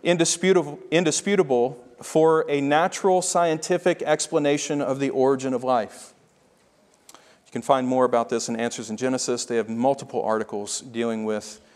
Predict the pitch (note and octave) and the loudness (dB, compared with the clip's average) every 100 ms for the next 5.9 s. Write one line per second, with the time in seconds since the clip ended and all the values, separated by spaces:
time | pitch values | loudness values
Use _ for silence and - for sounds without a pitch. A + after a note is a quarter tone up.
0 | _ _ - A2+ G#2+ B2+ A#2 A2 - A#2 | _ _ -2 0 0 -2 -2 -2 -4 0
1 | A2 A2+ - A2 A2+ - A#2+ A2+ - A#2+ | 0 0 -2 -2 -2 0 2 2 0 -6
2 | A2 A2+ G#2 A2 A#2+ A#2 - - A2+ A2 | -4 -6 -2 0 0 -2 -10 -6 -4 -2
3 | A2 A2 - - - G#2+ F#2+ G#2+ G#2 G#2 | -2 -4 -10 -20 -8 -4 -2 -2 -4 -4
4 | G2 - G#2 G2+ G2 - - _ _ - | -6 -6 -8 -6 -8 -10 -18 _ _ -14
5 | G2+ G2+ G#2 G#2 - - - - - | -12 -10 -8 -8 -10 -12 -10 -12 -14